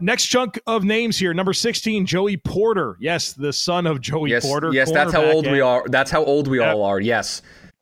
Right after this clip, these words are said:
Speaker 1: That point in our lives. Uh, Penn State. Number seventeen, Nolan Smith, another defensive end, Georgia. Number eighteen, Cam Brown, cornerback, Ohio State. Number nineteen, Andre Carter, defensive end, Army.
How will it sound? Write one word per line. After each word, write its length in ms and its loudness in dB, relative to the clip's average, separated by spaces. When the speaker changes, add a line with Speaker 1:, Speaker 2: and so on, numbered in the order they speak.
Speaker 1:
That 220 -6
point 240 -4
in 40 -4
our 120 -2
lives. 400 -2
Uh, 300 -2
Penn 220 -4
State. 540 -4
Number 160 0
seventeen, 460 -2
Nolan 300 -2
Smith, 260 -4
another 340 -2
defensive 480 -4
end, 200 -4
Georgia. 500 -2
Number 240 -2
eighteen, 540 -2
Cam 340 -2
Brown, 480 -2
cornerback, 520 -2
Ohio 340 -2
State. 440 -4
Number 140 -4
nineteen, 480 -4
Andre 380 -6
Carter, 400 -2
defensive 520 -6
end, 200 -6
Army. 500 -4